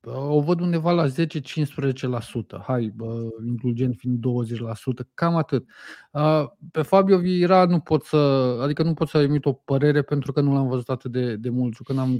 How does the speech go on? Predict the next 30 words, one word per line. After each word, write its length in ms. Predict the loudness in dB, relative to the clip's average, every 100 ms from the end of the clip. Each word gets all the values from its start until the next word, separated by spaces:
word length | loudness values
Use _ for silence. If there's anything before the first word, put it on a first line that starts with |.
| -2
văzut 320 | -4 -2 -2
statistici, 600 | -2 -4 -2 -4 -4 -4
am 140 | -2
văzut 320 | 0 0 0 0
tweet-uri, 400 | 0 0 -2 -6 -10 -20 -20 _
a, 200 | -6 -4
pare 300 | -2 0 4
un 120 | 4 4
jucător 380 | 2 2 2
bun, 180 | 2 0
pare 160 | 2 2
un 80 | 2
jucător 360 | 2 0 0
creativ 360 | 0 -2 -2 -4
care 200 | -2 0
poate 240 | 0 0
ocupa 280 | -2 -4 -8
și, 240 | -6 -8 -6
a, 200 | -2 2
rolul 300 | 6 6 4
de, 320 | 2 0 0 -6
de 80 |
optar 360 | -12 -10 -6 -6
sau 180 | -6 -8
de, 120 | -8
de 120 | -10
car 220 | -2 0
la 120 | 0 0
mijlocul 380 | -2 -4 -6
terenului, 500 | -6 -4 -2 0 -2